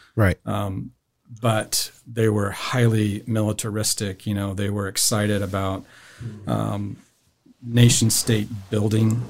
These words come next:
Speaker 2: You know, it's like this, there's this sort of nation state competition that's developing in the nineteenth century that obviously plays out well into the twentieth,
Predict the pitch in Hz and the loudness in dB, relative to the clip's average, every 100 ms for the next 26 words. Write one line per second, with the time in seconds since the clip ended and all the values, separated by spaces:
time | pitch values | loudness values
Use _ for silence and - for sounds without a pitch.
0 | - 110 104 104 101 101 101 107 - 113 | -2 0 2 0 0 -2 -4 -4 -4 -2
1 | - 113 104 104 120 107 101 107 107 - | 0 -2 -2 -2 0 0 0 0 0 0
2 | 107 101 - 104 101 - - 107 - - | 0 0 0 -2 -4 -8 -6 -6 -6 -8
3 | - 101 110 101 98 - 101 98 95 98 | -2 0 0 -2 -2 -4 -4 -6 -6 -6
4 | 104 101 95 - _ _ _ 110 104 101 | -4 -4 -4 -10 _ _ _ -2 0 0
5 | 101 - 113 - - 95 101 - 95 101 | -2 -4 -6 -4 -4 -4 -6 -6 -10 -10
6 | 98 - 101 98 - 110 - 95 98 - | -12 -12 -12 -8 -8 -8 -8 -8 -6 -8
7 | 50 107 101 98 - - - 98 95 - | -8 -10 -10 -12 -12 -12 -10 -8 -10 -14